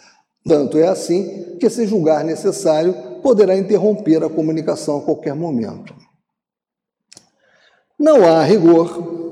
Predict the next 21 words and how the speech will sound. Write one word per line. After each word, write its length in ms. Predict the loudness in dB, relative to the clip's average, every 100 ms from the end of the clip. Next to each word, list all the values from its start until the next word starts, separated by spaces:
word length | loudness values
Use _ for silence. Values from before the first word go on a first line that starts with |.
| -14 -18 -20 -20 -20 _ _ _ _ _ _ 2
mediunidade 680 | 4 4 4 4 4 2 0
inconsciente. 1160 | 2 0 0 -2 -4 -6 -12 -14 -16 -20 -20 _ _ _ _ _ _ _ _ _ _ _
Então, 420 | -6 -4 -6 -10 -6
é 60 |
uma 120 | -4
afirmativa, 720 | -2 -2 -2 -2 0 0 -2 -6 -12 -14 -6
né, 160 | -6 -2
peremptória, 580 | 0 0 0 2 2 2
aquela, 200 | 0 0
voltando 440 | 2 2 2 2
à 20 | 2
questão 300 | 0 2 2
da 80 |
mediunidade 520 | 4 4 2 2 2 0
inconsciente. 840 | 0 -2 0 -2 -2 -8 -14 -18 -20 -20 -20 -10 2
Não 280 | 4 6
há, 100 | 6
a 40 | 4
rigor, 680 | 4 4 2 0 -8 -2
mediunidade 640 | 2 4 4 2 2 2 0
inconsciente. 880 | -4 -4 -4 -6 -6 -10 -16 -20